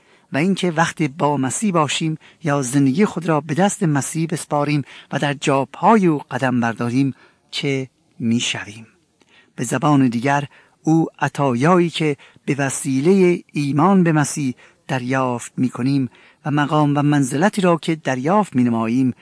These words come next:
برای ما بیان می‌کند. فراموش نکنید که ما مسیحیان این عنایات را نه به خاطر شایستگی خودمون، بلکه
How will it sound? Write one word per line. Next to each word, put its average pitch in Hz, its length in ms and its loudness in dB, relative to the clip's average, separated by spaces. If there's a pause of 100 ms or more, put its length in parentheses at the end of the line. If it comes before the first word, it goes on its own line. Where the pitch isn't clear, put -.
(240)
برای 120 300 -2
ما 110 200 -2
بیان 135 360 -2
می‌کند. - 560 -12 (640)
فراموش 120 500 -2
نکنید 156 340 2
که - 120 -6
ما 156 200 2
مسیحیان 156 680 0 (280)
این 190 320 2
عنایات 165 640 0
را 165 220 2 (380)
نه 151 160 0
به 214 120 4
خاطر 185 500 4
شایستگی 165 800 2
خودمون، 151 500 2 (360)
بلکه 127 400 -2